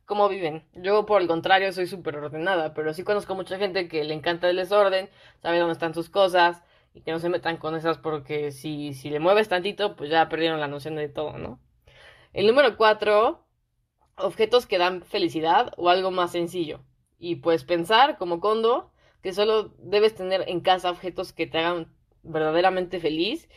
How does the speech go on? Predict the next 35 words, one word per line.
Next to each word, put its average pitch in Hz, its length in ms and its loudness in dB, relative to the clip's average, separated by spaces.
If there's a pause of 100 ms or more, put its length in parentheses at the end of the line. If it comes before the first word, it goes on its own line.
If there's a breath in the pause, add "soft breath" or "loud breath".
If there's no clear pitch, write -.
(300 soft breath)
y - 100 -14
te, 160 340 -4 (320)
que 170 100 -8
te 127 140 -6
hagan 175 160 2
emocionar 156 800 -4
es 175 120 -4
algo 175 460 4
idílico, 160 560 -4
¿no? 175 320 -8 (480 soft breath)
Los 175 280 4
que 185 120 -4
cuestionan 208 340 0
el 196 100 2
método 220 420 4
dicen 220 420 0
que 185 240 0
un 196 140 -4
jarrón 220 480 2
puede 196 300 2
no 190 200 2
hacernos 190 380 0
felices, 180 360 -4
pero 160 440 -4
no 185 180 -4
lo 190 140 0
queremos 165 380 2
tirar. 220 500 0
Entonces - 180 -16
a 170 80 0
veces 175 220 -4
pasa, 175 280 0
¿no? 156 120 -6
De 170 160 -4
que, - 260 -12